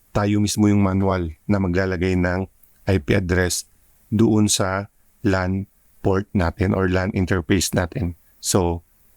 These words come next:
no muna or N, enter. And then, enter new lan, ah, I P address. So, maglalagay na tayo. So, ang lalagay ko is one nine two dot one six eight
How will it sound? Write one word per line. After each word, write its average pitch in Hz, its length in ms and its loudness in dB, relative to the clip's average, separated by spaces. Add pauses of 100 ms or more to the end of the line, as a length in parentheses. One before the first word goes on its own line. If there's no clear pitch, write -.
no 98 240 4
muna 95 400 2
or 95 160 -2
N, 101 320 -2 (160)
enter. 104 560 -4 (960)
And 117 160 2
then, 131 160 0
enter 113 400 0
new 113 320 2
lan, 104 480 -2 (640)
ah, 90 320 -2
I 98 160 -2
P 104 160 0
address. 98 400 -2
So, 87 240 0 (480)
maglalagay 90 480 0
na 92 160 -2
tayo. 101 240 -2
So, 95 400 -4 (400)
ang 101 80 2
lalagay 101 320 0
ko 110 160 0
is - 160 -2
one 98 240 -2
nine 95 240 -2
two 113 320 2
dot 95 320 0
one 98 320 -2
six - 960 -2 (160)
eight 113 240 0